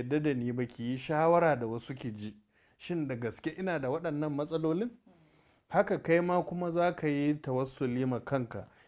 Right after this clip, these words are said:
Speaker 1: cewa shin ina da wannan matsalolin shi ya sa nake jawo wani tashin hankali daga wurin abokiyar zamata, ko kuma ba ni da wannan matsalolin? To, ina ga mafita kenan.
Speaker 2: Mafita kenan. Ok, to, kaga kaman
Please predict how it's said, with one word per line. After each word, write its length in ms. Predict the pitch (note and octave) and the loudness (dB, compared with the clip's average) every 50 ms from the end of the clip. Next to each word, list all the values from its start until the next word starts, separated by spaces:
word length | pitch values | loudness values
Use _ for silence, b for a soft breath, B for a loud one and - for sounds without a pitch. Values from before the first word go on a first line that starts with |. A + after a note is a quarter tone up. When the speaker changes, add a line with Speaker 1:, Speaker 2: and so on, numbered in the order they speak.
| b b - | b b -10
Speaker 1:
cewa 380 | - E3 D#3 C#3+ C3 B2+ B2+ A#2 | -6 -4 -2 0 -2 -2 -4 -6
shin 360 | - - - G3+ G3 F3 - - | -6 -4 -2 -2 -2 -2 -4 -6
ina 240 | G3 G3 G3 F3+ | -2 0 0 0
da 100 | E3 C3+ B2+ | 0 0 0
wannan 340 | C#3 D#3+ F#3 F#3+ F3+ F3 E3+ | 0 0 0 0 -2 -4 -4
matsalolin 640 | E3 F3 F3 F3+ F3+ E3+ F3 F3 F3+ F#3+ G3 F#3+ D#3+ | -4 -4 -4 -4 -4 -2 0 0 0 0 0 -2 -2
shi 300 | D3 - - F3 F3 F3+ | -4 -6 -8 -4 0 0
ya 80 | F3+ E3+ | 0 0
sa 240 | E3+ - G3+ F3+ D#3+ | 0 -2 -2 -2 -2
nake 360 | D#3 E3+ E3 - F3 D#3 C3 | -2 -4 -4 -2 -2 -2 0
jawo 640 | C3 C3 D3 D3 D3+ D#3+ E3 E3 E3 E3+ E3 D#3 C#3+ | 0 2 4 4 6 6 6 6 6 6 6 4 4
wani 180 | D3 D3+ D3+ D3 | 2 0 -2 -2
tashin 380 | - E3 E3 E3 E3 E3 C#3+ | 0 0 -2 0 -2 -6 -8
hankali 460 | C#3+ C#3+ D#3 D#3+ D#3+ D3 C3+ D3 D3+ | -6 -6 -6 -6 -6 -6 -4 -4 -2
daga 220 | D3+ C#3+ B2+ A2 A2 | -2 -2 -4 -4 -4
wurin 320 | A2 A#2 C#3 D3+ D#3 D#3 D3+ B B B B B B B B | -4 -2 -2 -2 -4 -4 -6 B B B B B B B B
abokiyar 540 | C3+ B2 B2 C3+ D3+ D3+ D3+ - C#3 C3 C3+ | -4 -2 0 2 0 0 0 -2 -2 -2 -2
zamata, 520 | C#3 C#3+ C#3+ C#3+ D3 D3 C#3+ - G#3+ G3+ - - | -2 -2 0 0 0 -2 0 2 2 2 0 -2
ko 140 | - C3+ C3 | -4 -6 -4
kuma 360 | C3 - D3 C#3 C#3 C3+ C3 - - b b b b b b b b b b - | -4 -4 -2 -2 -2 -2 -4 -6 -12 b b b b b b b b b b -2
ba 220 | B2+ C3 C3+ C#3+ | 0 2 2 2
ni 100 | C#3+ C3+ B2+ | 2 0 -2
da 80 | A#2+ A2 | -2 -4
wannan 360 | G#2+ G#2 G2+ G2+ G#2 G#2+ G#2+ A2 | -4 -6 -6 -6 -6 -6 -4 -6
matsalolin? 520 | A2+ A2+ - A2 A2 A2 A2 A2 A2 G#2+ G#2+ - _ _ _ _ _ _ _ _ _ _ _ _ _ _ _ _ _ _ _ _ _ _ - | -6 -6 -8 -8 -6 -6 -6 -6 -6 -8 -12 -16 _ _ _ _ _ _ _ _ _ _ _ _ _ _ _ _ _ _ _ _ _ _ -12
To, 120 | - C3 | -12 -10
ina 240 | - D#3+ E3+ E3 D3+ B2+ | -8 -6 -4 -2 -2 -2
ga 100 | A#2+ B2 | -2 -2
mafita 420 | A#2+ B2 B2 - B2+ - C3 B2+ | -4 -4 -4 -6 -6 -4 -4 -4
kenan. 240 | B2 - - G2 G2 | -4 -6 -8 -10 -10
Speaker 2:
Mafita 260 | G2 - - G#3+ - | -12 -12 -14 -14 -14
kenan. 240 | - _ - E3 D#3+ B B B B B - | -14 _ -18 -20 -20 B B B B B -14
Ok, 200 | B3 B3+ C4+ C4 C4 | -12 -10 -10 -10 -10
to, 120 | A#3+ A3+ | -10 -10
kaga 300 | A#3 B3 C#4 C#4+ C4+ D#4 | -6 -6 -4 -4 -4 -6
kaman 680 | D#4 - A#3 A3 A3 A3 A3 A3 A3 A3 A3 A3 A3+ | -8 -6 -6 -6 -4 -6 -6 -6 -8 -8 -8 -10 -10